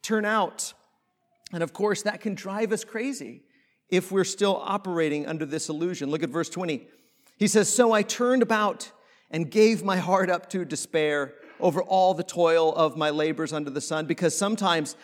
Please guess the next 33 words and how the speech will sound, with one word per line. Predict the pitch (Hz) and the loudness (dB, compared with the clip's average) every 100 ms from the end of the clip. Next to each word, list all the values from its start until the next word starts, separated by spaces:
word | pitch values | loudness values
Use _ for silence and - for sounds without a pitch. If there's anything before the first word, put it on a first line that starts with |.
| - | -8
a | - | -6
person | - 208 208 220 | -2 0 0 0
who | 180 170 | 2 2
has | 147 | 2
toiled | - 180 208 202 147 | -4 -2 0 0 0
with | 151 170 | -4 -4
wisdom | 233 160 175 151 | -4 -2 -2 -4
and | 151 | -4
knowledge | 170 180 175 160 | 0 0 0 -2
and | 151 | -6
skill | - 190 175 | -2 0 0
must | 165 - | -2 -6
leave | 170 196 196 | -6 -6 -6
everything | - 185 180 190 190 190 185 | -4 -4 -4 -6 -6 -6 -6
to | 180 | -8
be | 143 147 | -8 -6
enjoyed | 147 143 185 185 185 175 - - | -6 -2 0 2 0 -2 -8 -12
by | - | -8
someone | - - 175 175 170 160 - - | -6 -4 -2 0 0 -2 -6 -10
who | - 151 | -6 -4
did | 165 170 | -2 -2
not | 165 156 156 | -2 -6 -2
toil | 160 151 | 0 0
for | 151 147 135 | -2 -4 -4
it. | 127 - _ _ _ | -6 -10 _ _ _
This | 120 175 170 | -2 -2 -2
also | - 160 156 170 156 | -4 -4 -2 0 0
is | - 147 147 135 - - _ - | 0 -2 -2 -4 -12 -16 _ -20
vanity | 110 156 143 143 139 - 123 120 - _ _ _ | -4 -2 0 -2 -4 -6 -8 -10 -16 _ _ _
and | 143 139 | -6 -6
a | |
great | 113 147 151 147 147 - | -6 -2 -2 -2 -6 -10
evil. | 147 139 117 107 110 | -8 -8 -8 -14 -18